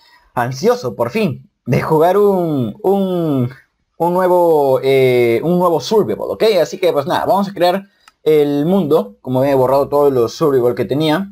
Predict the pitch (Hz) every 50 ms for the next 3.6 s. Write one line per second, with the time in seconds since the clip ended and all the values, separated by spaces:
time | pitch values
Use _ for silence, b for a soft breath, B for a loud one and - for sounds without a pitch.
0 | - - - - - - - - 185 156 131 135 165 196 214 202 - 160 185 185
1 | 196 196 190 160 143 120 - 131 b b b b b b b - - 185 180 175
2 | 160 175 180 185 180 185 190 - - - _ _ _ _ _ _ _ 151 151 151
3 | 147 143 143 139 139 135 135 135 135 135 127